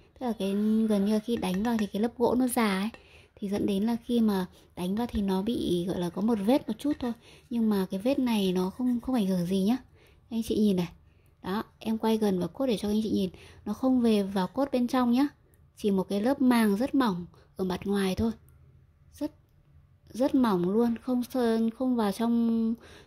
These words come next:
trong gỗ đâu. Thế nên là các anh chị hoàn toàn yên tâm. Nó chỉ như là một cái, gọi là một cái đường chỉ thôi,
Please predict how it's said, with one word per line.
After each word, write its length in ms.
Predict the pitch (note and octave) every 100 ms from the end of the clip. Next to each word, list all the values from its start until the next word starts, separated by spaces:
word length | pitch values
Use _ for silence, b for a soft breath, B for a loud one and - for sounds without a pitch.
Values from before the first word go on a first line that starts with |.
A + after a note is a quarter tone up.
| B
trong 220 | A#3 A#3
gỗ 260 | A#3 - C4+
đâu. 120 | B3+ - -
Thế 120 | A3
nên 140 | A3+
là 80 | A3
các 100 | G#3
anh 120 | A3
chị 180 | A3+ -
hoàn 220 | G#3 G3
toàn 160 | F#3+ F#3
yên 180 | A3 A3+
tâm. 160 | A#3 A3 _ b b b b _ _ _ _ _ _ _ -
Nó 120 | A3 A3
chỉ 140 | A#3
như 180 | G3+ A3+
là 100 | G#3+
một 140 | G3+
cái, 260 | F#3+ G3 G3+
gọi 260 | G#3+ A3+
là 200 | G3 F#3
một 160 | F3+ F3+
cái 80 | -
đường 200 | G#3 G#3 F#3
chỉ 300 | A3+ F3 E3+
thôi, 160 | G#3+